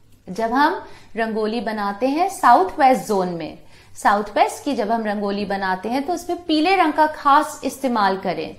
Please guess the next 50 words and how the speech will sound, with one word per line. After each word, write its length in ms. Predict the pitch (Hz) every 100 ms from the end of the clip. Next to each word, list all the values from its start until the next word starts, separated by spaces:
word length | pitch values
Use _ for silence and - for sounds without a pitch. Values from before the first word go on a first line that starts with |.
| - - - 247
पीले 220 | 220 220
रंग 180 | 226 226
का 80 | 226
जब 160 | 226
हम 140 | 262 233
इस्तेमाल 420 | - 226 226 320
साउथ 240 | 254 202
वेस्ट 320 | 202 240 240
में 120 | 254 254
करेंगे, 560 | 202 208 208 254 415 - - - -
तो 80 |
एक 260 | - 269 277
तो 80 | 349
हम 120 | 311
राहु 260 | 233 220 254
की 140 | 320
energies 460 | 254 226 220 240 -
को 120 | 254
balance 400 | 208 196 214 214
करेंगे, 360 | 226 214 220
ये 140 | 254 240
साल 240 | 240 202
वैसे 280 | 190 190 226
भी 120 | 208
राहु 300 | 196 180 190
का 160 | 202 208
है। 260 | 214 277 - - -
Stability 640 | - - 277 370 440 427 370
अपने 300 | - 226 208
life 300 | 190 202 -
में 100 | 214
लेके 300 | 208 208 233
आएंगे, 360 | 214 226 320 359
nurturing 540 | 247 240 240 339 330
energies 440 | 254 226 214 226
अपने 220 | 214 220 208
life 280 | 190 196 208
में 60 |
लेके 280 | 180 170 175
आएंगे। 520 | 175 165 160 156 156 - - - - -
जो 160 | 294
वहां 240 | 262 262 269
का 160 | 359
main 280 | 294 269 381
pattern 640 | 440 - 190 - 220 214
है, 240 | 220 269 359
उसको 280 | - -
आप 100 | 262
square 520 | - - 254 240 226 190
रखें। 300 | - -